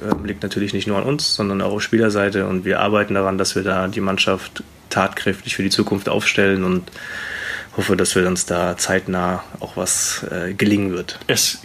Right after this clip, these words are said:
Speaker 2: gibt quasi noch eine Verpflichtung, wenn ich das so rein beruflich fragen darf?
Speaker 1: Nein, es gibt keine.
Speaker 2: Keine
Speaker 1: äh,
Speaker 2: Verpflichtung
Speaker 1: Wir sind
Speaker 2: mehr.
Speaker 1: mit der Kaderplanung für nächstes Jahr sind wir, äh, haben wir abgeschlossen.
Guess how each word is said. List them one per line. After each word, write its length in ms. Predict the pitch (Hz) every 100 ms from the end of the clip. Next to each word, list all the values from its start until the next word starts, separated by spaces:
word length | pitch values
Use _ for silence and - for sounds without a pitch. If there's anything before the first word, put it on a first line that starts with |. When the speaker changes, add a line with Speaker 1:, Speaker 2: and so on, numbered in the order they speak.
| -
Speaker 2:
gibt 200 | 135 -
quasi 260 | - 113
noch 140 | 113 107
eine 160 | 117
Verpflichtung, 1300 | 113 - - - - - - - - 120 - - 170
wenn 100 | -
ich 80 | 117
das 120 | -
so 240 | - 120 107 - -
rein 300 | - 120 117
beruflich 480 | 123 123 131 165 147
fragen 540 | - - 127 139 135 127
darf? 300 | - 160 - -
Speaker 1:
Nein, 240 | 135 127 98 - - -
es 60 |
gibt 140 | - -
keine. 260 | 90 87 90
Speaker 2:
Keine 240 | 131 117
Speaker 1:
äh, 40 | 117
Speaker 2:
Verpflichtung 360 | 113 - 113
Speaker 1:
Wir 60 | 113
sind 100 | 127 107
Speaker 2:
mehr. 80 |
Speaker 1:
mit 100 | 104
der 60 | 98
Kaderplanung 640 | - 98 98 98 95 95
für 140 | 92 95
nächstes 380 | 92 - 95 101
Jahr 200 | 87 90
sind 220 | 95 -
wir, 180 | - - - - - - -
äh, 120 | 80
haben 100 | 101
wir 80 | 107
abgeschlossen. 640 | - 127 120 113 113 110